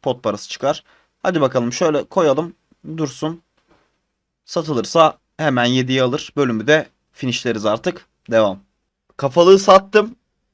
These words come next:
İki yüz yedi param var şu an. Buya attım. Yüz beş tane buya attım.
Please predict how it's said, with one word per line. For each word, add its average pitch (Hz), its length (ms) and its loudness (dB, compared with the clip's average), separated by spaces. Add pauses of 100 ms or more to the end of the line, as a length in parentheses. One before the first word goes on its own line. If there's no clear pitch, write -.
(220)
İki 151 200 -12
yüz 160 80 -4
yedi 170 320 6
param 160 340 6
var 123 140 4
şu 127 220 -2
an. 139 220 -2
Buya 143 220 8
attım. 131 320 0
Yüz 117 240 -8
beş 139 180 0
tane 139 260 -4
buya 135 220 4
attım. 151 380 -4